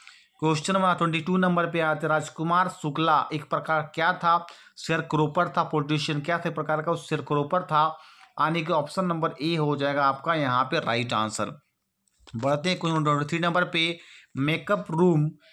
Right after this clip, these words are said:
जो है looked like, ये कैसा दिखाई पड़ता था? मेसी रूम। कैसा दिखाई पड़ता? मेसी रूम। ऑप्शन नंबर बी राइट आंसर।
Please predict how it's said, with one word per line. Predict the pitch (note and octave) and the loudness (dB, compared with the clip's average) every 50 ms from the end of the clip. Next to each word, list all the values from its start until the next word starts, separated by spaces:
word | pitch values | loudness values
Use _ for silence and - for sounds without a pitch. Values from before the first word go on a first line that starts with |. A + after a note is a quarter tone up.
| _ _ _ | _ _ _
जो | C3 D3+ | -2 0
है | E3+ F3 E3 D#3+ E3 | 0 2 2 2 4
looked | F#3 G#3 F3+ F3 - | 4 4 2 0 -2
like, | D#3+ D#3 D3+ E3 E3+ F3 D#3+ D#3+ | 0 0 2 2 2 0 0 -2
ये | D3+ | -2
कैसा | D3+ D#3 D3 D3 E3+ | 0 -2 -2 -2 -2
दिखाई | E3 D#3 - E3 E3 | -4 -2 -2 -4 -2
पड़ता | D#3 E3+ E3+ E3+ F3 | 0 0 0 0 0
था? | F3 F#3+ F#3+ F3+ | 0 0 0 0
मेसी | D3 C#3 D3 D3 D3+ D3+ D3 D3 - E3+ D3+ | 0 0 2 2 2 2 0 0 0 0 2
रूम। | C3 A#2 A2+ | 2 0 0
कैसा | - B2+ B2+ D#3+ | -4 -4 -4 -4
दिखाई | E3 D#3 E3+ E3 | -4 -2 -2 0
पड़ता? | E3+ F3+ F3 | 0 0 0
मेसी | D#3 D3 C#3+ D3 C#3+ - F#3 F3+ | 0 0 0 -2 -2 0 -2 0
रूम। | F3 F3 D#3+ | 0 0 0
ऑप्शन | D3 C#3 - - F3+ F3 | 0 -2 -2 -4 -6 -4
नंबर | D#3+ D3+ D3 C#3+ C3+ | -2 -2 0 0 -2
बी | C3 C3 D3+ F3 G3 F3+ | -2 -4 -4 -2 -2 0
राइट | D3 C3 C3+ C#3+ C#3 D#3 | 0 0 0 -2 0 0
आंसर। | D3+ D3+ D3+ D#3 D3+ F#3 F#3 | 0 2 2 0 0 0 0